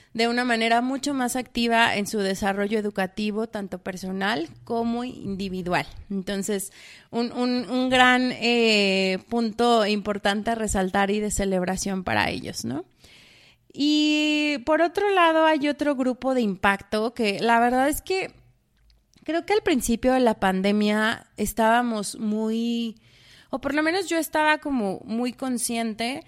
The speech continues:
de que había un grupo particular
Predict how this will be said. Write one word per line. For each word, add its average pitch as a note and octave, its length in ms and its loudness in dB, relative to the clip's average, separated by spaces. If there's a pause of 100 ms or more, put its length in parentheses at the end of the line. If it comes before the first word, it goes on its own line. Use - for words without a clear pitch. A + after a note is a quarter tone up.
(420)
de G#3+ 280 -4
que A3 400 2
había B3+ 380 2
un D4 140 -4
grupo C4 340 -4
particular B3 1040 -2